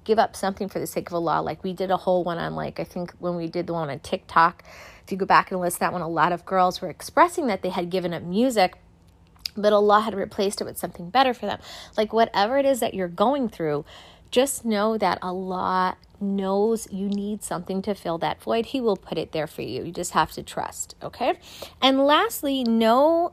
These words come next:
that not everyone will accept your choice. And that's okay. That literally is life. I think it was, I, <laughs>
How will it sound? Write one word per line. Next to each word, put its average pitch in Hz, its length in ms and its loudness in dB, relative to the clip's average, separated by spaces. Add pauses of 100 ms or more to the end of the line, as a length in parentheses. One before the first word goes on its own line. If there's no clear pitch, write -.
(140)
that 202 520 6
not 220 400 6 (120)
everyone 202 760 0
will 208 180 2
accept 175 600 -2 (140)
your 240 180 -2
choice. - 760 -2 (720)
And 214 160 -2
that's 233 280 -4
okay. - 560 -6 (960)
That - 200 4
literally 302 920 4 (340)
is 247 400 8
life. 208 720 0 (460)
I 220 80 0
think 359 320 0
it - 100 0
was, 214 400 2
I, 196 80 -2
<laughs> 202 80 -4